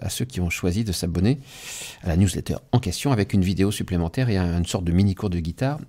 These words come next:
Et donc on a fait, euh, des choses intéressantes, hein. Il y a Patrick qui me demandait des, dans, dans les commentaires, hein, des, des, des, des infos sur le, sur la façon de transposer l'utilisation du capodastre. Alors, c'est, c'est, comme je lui réponds à l'instant, c'est, c'est, c'est un sujet à part entière, hein, l'utilisation du,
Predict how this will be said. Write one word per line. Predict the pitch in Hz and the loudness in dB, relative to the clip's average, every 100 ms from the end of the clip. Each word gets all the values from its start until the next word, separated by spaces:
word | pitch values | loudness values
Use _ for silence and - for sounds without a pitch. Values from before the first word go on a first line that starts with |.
| - | -6
Et | 107 | -2
donc | 120 139 123 | 0 0 2
on | |
a | 113 | 2
fait, | 98 - 160 147 | 0 -2 0 2
euh, | 120 104 101 92 92 | 2 4 4 4 2
des | 90 101 120 | 0 0 0
choses | 151 | 0
intéressantes, | 131 117 104 - 131 135 | -2 -2 -2 -2 -4 -2
hein. | 110 | -2
Il | |
y | 110 | -2
a | |
Patrick | 110 - 120 | -6 -8 -10
qui | - | -4
me | 101 | -2
demandait | 95 98 98 | 2 2 0
des, | 90 85 85 - - - - - - - - | 0 -2 -4 -10 -20 -20 -20 -20 -16 -10 -4
dans, | 85 | -2
dans | 82 | 0
les | 90 | 0
commentaires, | 90 95 101 - 127 | 2 2 2 2 0
hein, | 101 90 | 2 2
des, | 87 | 0
des, | 90 | 0
des, | 85 90 82 | 0 0 0
des | 87 87 | 2 2
infos | 90 117 | 0 0
sur | 110 98 95 | -2 -2 2
le, | 87 85 85 92 90 82 - | 2 4 2 0 0 -4 -6
sur | - 85 | -6 -4
la | 87 | -4
façon | 80 - 101 | -4 -2 -2
de | |
transposer | - - 92 - 101 104 | -2 -2 -2 0 0 2
l'utilisation | 98 - 90 92 107 | 0 0 0 0 -2
du | 85 | -2
capodastre. | - 98 101 104 98 - | -2 -2 2 2 0 -2
Alors, | 85 | -4
c'est, | - - | -4 -6
c'est, | - - - 62 67 80 - | -6 -8 -8 -6 -6 -6 -4
comme | 87 | -2
je | 87 | 0
lui | 85 | -2
réponds | 87 113 | 0 0
à | 95 78 80 | 0 0 0
l'instant, | 90 - 113 | -2 -2 -4
c'est, | - - | -4 -6
c'est, | - 90 - | -2 -2 0
c'est | - | 2
un | 87 | 2
sujet | 87 - 98 123 | 2 0 0 0
à | - | 0
part | 131 110 | -2 0
entière, | 107 - 101 | -2 -2 -2
hein, | 82 | -2
l'utilisation | 82 80 - 98 | -6 -8 -6 -6
du, | 85 | -6